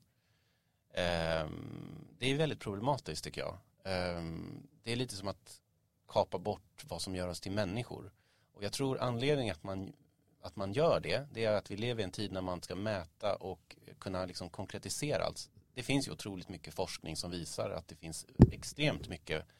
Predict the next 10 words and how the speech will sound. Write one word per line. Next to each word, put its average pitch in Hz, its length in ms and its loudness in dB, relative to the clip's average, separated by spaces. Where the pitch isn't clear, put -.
positiva 80 800 -2
effekter, - 580 -4
om 87 140 -4
det 87 80 -2
är 87 60 -4
det 110 220 2
man 82 140 0
måste 76 200 -6
ha 76 140 -4
som 80 280 -6